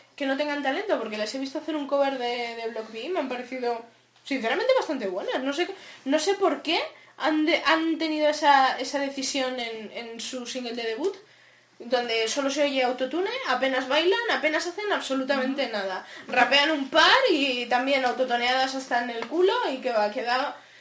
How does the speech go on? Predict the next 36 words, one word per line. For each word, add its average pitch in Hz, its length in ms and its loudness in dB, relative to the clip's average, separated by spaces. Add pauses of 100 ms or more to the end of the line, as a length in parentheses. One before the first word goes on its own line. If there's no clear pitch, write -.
(140)
queda 320 320 8
sinceramente 240 640 -2
mal. 196 260 -6
A 196 60 -8
mí, 214 420 -8
a 214 80 -4
mí 220 120 -6
no 214 80 -6
me 208 120 -6
gustó. 185 460 -8
Me 196 60 -6
espera-, 240 320 -2
la 226 160 2
imagen 254 360 2
sí 254 240 -4
me 202 140 -6
gusta, 214 460 -2 (180)
me 214 80 -10
parece 233 320 2
transgresor 277 800 2
que 277 80 -2
todas 240 320 -2
vayan 254 320 -2
de... 240 640 -2 (360)
de 294 140 -2
tomboy, 302 520 6 (560)
pero 277 140 4
bueno, 392 160 2
tampoco 320 300 2
me 330 100 2
parece 294 260 2
nada 285 200 0
nuevo. 269 340 2
Entonces, 294 600 0 (1200)
no 330 260 6
sé - 160 0